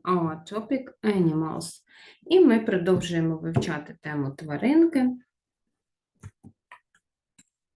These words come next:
Look at this picture. Подивіться на цю картинку.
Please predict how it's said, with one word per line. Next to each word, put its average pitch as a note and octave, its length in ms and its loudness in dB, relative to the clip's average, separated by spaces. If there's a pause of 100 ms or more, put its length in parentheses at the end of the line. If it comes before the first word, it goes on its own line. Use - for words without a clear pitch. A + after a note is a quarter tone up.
(2000)
Look D4+ 300 2
at G3 160 2
this A3 480 0
picture. F3+ 600 -2
Подивіться G3 520 2
на C#4 200 4
цю G#3+ 180 -4
картинку. F#3+ 840 -2